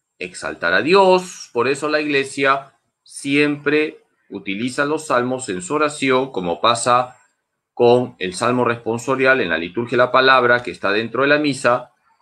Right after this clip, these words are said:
pero también en la liturgia de las horas, que es lo que les he mostrado, el breviario.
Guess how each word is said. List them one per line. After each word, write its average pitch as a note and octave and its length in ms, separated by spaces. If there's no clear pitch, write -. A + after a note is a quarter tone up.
pero C3 260
también D#3 720
en B2 180
la C3+ 80
liturgia B2 500
de C3 80
las C#3 260
horas, C3 560
que G#2 280
es - 340
lo G2 160
que G2 100
les F#2+ 200
he A2 80
mostrado, G#2+ 560
el F#2 80
breviario. F#2+ 760